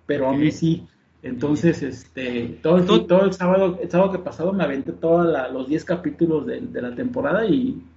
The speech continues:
Speaker 1: contento, ¿no?
Speaker 2: Esa es la que está en Netflix, ¿verdad?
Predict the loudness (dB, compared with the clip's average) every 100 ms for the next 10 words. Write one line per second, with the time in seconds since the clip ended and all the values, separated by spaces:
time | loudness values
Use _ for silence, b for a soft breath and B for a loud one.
0 | _ -8 -4 -2 -2 -4 -6 -8 -8 -8
1 | -6 -4 -6 -6 -8 -6 -8 -10 -14 -12
2 | -10 -10 -12